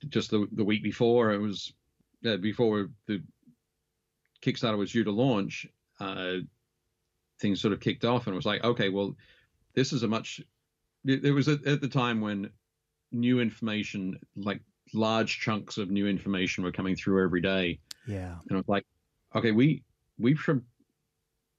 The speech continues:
Speaker 1: what we did, uh, basically immediately was contact our, um, manufacturing partner in China,
Speaker 2: Mm-hmm.
Speaker 1: say, "Wh-, where are you guys at? What's going on?"
Speaker 2: Yeah, totally.
Speaker 1: Uh, and they were like, "Okay, well, we're still,"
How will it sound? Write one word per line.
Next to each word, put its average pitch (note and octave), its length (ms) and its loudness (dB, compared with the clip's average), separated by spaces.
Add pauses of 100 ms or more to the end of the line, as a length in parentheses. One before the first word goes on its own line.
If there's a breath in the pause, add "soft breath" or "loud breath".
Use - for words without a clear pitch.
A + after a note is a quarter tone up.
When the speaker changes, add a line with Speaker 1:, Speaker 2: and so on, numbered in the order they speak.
(360)
Speaker 1:
what B2+ 140 4
we B2 100 4
did, G#2+ 200 4
uh, G2+ 400 -2
basically G#2 320 -2
immediately G2+ 360 -2
was F2+ 160 -4
contact G2+ 420 -2
our, F#2+ 340 -4
um, F2+ 360 -4
manufacturing F#2+ 580 -2
partner F#2 340 -4
in F2 80 -2
China, F#2 500 -2 (160)
Speaker 2:
Mm-hmm. G#2 300 -2
Speaker 1:
say, F#2+ 360 0 (460)
"Wh-, - 160 -6
where G#2+ 120 4
are G#2 60 4
you G2+ 120 6
guys F2+ 280 0
at? G2+ 320 -2
What's G2 180 -4
going F#2 300 -4
on?" F#2+ 360 0
Speaker 2:
Yeah, F2+ 220 -12
totally. F#2+ 420 -6
Speaker 1:
Uh, F#2 380 -6 (640)
and F#2+ 520 0
they G2 120 0
were F2+ 60 0
like, F2+ 160 0
"Okay, G2 200 2
well, G2 160 2
we're F#2+ 80 2
still," A2+ 480 4